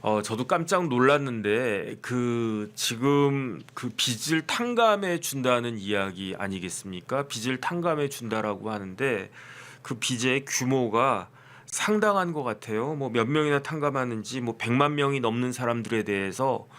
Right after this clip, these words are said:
빚을 탕감해 준다라고 하는데 그게 총 그 소요되는 그 예산이 얼마가 들어가느냐?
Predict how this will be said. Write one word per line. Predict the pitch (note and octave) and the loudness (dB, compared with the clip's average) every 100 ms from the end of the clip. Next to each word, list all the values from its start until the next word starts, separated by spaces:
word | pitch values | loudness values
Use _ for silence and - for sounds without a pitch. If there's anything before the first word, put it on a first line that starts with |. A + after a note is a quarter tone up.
| - - - | -18 -18 -8
빚을 | - B2 B2 C3+ | -2 0 2 0
탕감해 | - F3 F3 D#3+ D3+ C#3 | 0 -2 2 2 2 0
준다라고 | C#3 - A2+ A#2 G#2+ G2+ A#2 | -2 -6 -2 0 0 0 -2
하는데 | D3 B2 F#2+ B2 A2+ F2+ - - - - - | -2 -4 -2 0 0 -2 -10 -18 -18 -14 -8
그게 | A#2 C#3+ D3 G2 - - - - | 0 4 4 2 -6 -20 -20 -10
총 | - G#3+ G3 F3 C3+ | -2 0 2 0 -2
그 | - | -4
소요되는 | B2+ A3 G3+ F#3+ F3 D#3 D#3 D3+ C3 | 0 2 4 4 2 2 2 0 -4
그 | B2 A#2+ A2 | -2 0 4
예산이 | A2 A#2+ D#3 B2 G#2+ C#3 G#2 | 4 6 2 2 0 -2 0
얼마가 | G#2 A#2 C3+ C3 B2+ | 2 4 4 2 2
들어가느냐? | - A2 G2 F#2+ F#2 A2+ A#2+ - | 0 -2 0 -4 -4 -4 -4 -6